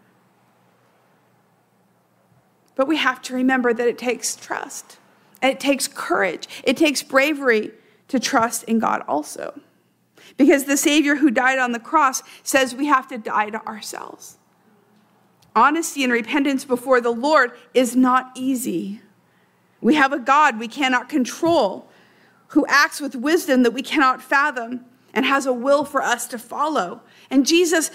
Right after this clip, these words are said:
does not live for us. We live for him. And it takes courage to look to God when there's so much wrong around us.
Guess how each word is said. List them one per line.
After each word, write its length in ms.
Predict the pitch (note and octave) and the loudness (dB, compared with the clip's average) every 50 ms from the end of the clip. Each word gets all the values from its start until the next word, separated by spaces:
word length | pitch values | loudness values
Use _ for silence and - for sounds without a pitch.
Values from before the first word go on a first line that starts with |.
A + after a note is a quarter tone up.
| - - A3 | -8 -2 2
does 300 | D4+ D#4 D#4+ D#4+ D4 D4+ | 2 2 2 0 0 2
not 320 | D#4+ D#4+ D#4+ D4+ D4+ - | 4 4 4 2 0 -8
live 400 | B3 C4 E4 F4 D#4+ C#4 C4 - - - | -8 -4 0 2 2 2 0 -2 -8 -20
for 280 | _ - - D4+ C#4 - - | _ -2 0 0 0 2 4
us. 600 | C#4 C4+ - - - - - - - - - _ _ _ _ _ _ _ _ _ _ _ _ _ _ _ _ _ _ _ _ - | 2 2 2 0 -6 -18 -18 -18 -18 -20 -20 _ _ _ _ _ _ _ _ _ _ _ _ _ _ _ _ _ _ _ _ -8
We 140 | A3+ C4 B3+ | -4 -2 0
live 260 | A3+ G#3+ G3 G3+ G3+ | 2 2 0 0 0
for 180 | - G3+ G3 | -2 -4 -4
him. 500 | G3 - C4 B3+ A3 G3+ G#3+ G#3+ G#3+ - - _ _ _ _ _ _ _ _ _ _ _ _ - | -4 -4 -2 -2 -2 -2 -2 -6 -8 -12 -18 _ _ _ _ _ _ _ _ _ _ _ _ -2
And 100 | C4 C#4+ | -2 -2
it 60 | - | 0
takes 260 | D4 D4 C4+ C4 - - | 2 0 0 0 -2 -6
courage 840 | - - - - - - F#4+ F#4+ G4 D#4 A3 G3+ - - - - - - - - - _ _ _ _ _ _ - | -6 -6 -6 -4 -2 0 0 2 2 0 0 -4 -8 -12 -16 -18 -20 -20 -20 -20 -20 _ _ _ _ _ _ -4
to 120 | - - | 0 0
look 240 | C#4 C4+ C#4+ C#4 C#4+ C#4+ | 2 4 2 2 0 -2
to 80 | C#4+ | -6
God 320 | A#3+ C4 C#4+ C4+ C4+ C4+ B3+ | -2 0 2 2 0 0 -2
when 100 | C#4 C4 | 0 0
there's 240 | C4 A#3+ C4+ B3 - | 0 0 0 -2 -2
so 460 | - - - - C#4+ F4 F4+ F4 D#4 | -4 -4 -2 -2 0 2 2 2 2
much 340 | D4 D#4+ D4+ C4+ - - C4 | 2 0 -2 -4 -8 -6 -4
wrong 300 | C4 B3+ B3+ B3+ A#3+ A#3 | -2 0 0 0 0 0
around 440 | A#3+ A#3 A#3 A3 A3+ A#3+ A#3+ A#3 | -2 -2 -2 -2 0 0 0 -2
us. 460 | - - - - G#3+ - - - - | -2 -4 -6 -8 -10 -12 -14 -14 -14